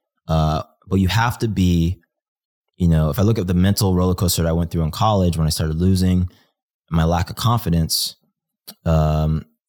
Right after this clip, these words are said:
it wasn't until I got, I started doing well again once I started believing I couldn't lose, even though I,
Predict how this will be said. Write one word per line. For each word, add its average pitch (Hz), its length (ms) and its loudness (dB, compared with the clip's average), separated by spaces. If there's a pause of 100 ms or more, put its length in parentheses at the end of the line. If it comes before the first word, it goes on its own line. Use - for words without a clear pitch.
(540)
it 92 80 2
wasn't 107 300 4
until 95 280 0
I 90 100 0
got, 87 520 -4
I - 40 -6
started 120 280 0
doing 98 200 2
well 107 140 0
again 107 320 0
once 87 200 0
I 85 60 -2
started 85 380 -4
believing 87 500 2
I 80 60 0
couldn't 80 280 -4
lose, 85 340 -2
even 139 180 0
though 135 100 2
I, 117 80 2